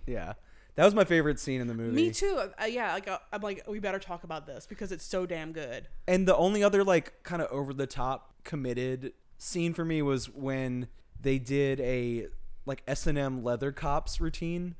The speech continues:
Speaker 2: <laughs>
Speaker 1: It's the one that, uh, Nikki pulls the plug on before Christina gets to actually, like, do her number. But they're
Speaker 2: Gotcha.
Speaker 1: dressed up like leather
Speaker 2: <laughs>
Speaker 1: fetish cops in this, like, sort of, like, Tom of Finland thing. And she, uh,
Speaker 2: <laughs>
Speaker 1: Christina Aguilera ends up doing this, like,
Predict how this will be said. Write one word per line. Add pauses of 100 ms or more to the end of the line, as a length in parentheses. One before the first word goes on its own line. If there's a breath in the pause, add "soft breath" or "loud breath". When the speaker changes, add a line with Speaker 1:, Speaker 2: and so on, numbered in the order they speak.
(140 loud breath)
Speaker 2:
<laughs>
Speaker 1:
It's
the
one
that,
uh,
Nikki
pulls
the
plug
on
before
Christina
gets
to
actually,
like,
do
her
number. (160)
But
they're
Speaker 2:
Gotcha.
Speaker 1:
dressed
up
like
leather
Speaker 2:
<laughs>
Speaker 1:
fetish
cops (320 soft breath)
in
this,
like,
sort
of,
like,
Tom
of
Finland
thing.
And
she, (120)
uh,
Speaker 2:
<laughs>
Speaker 1:
Christina
Aguilera
ends
up
doing
this,
like,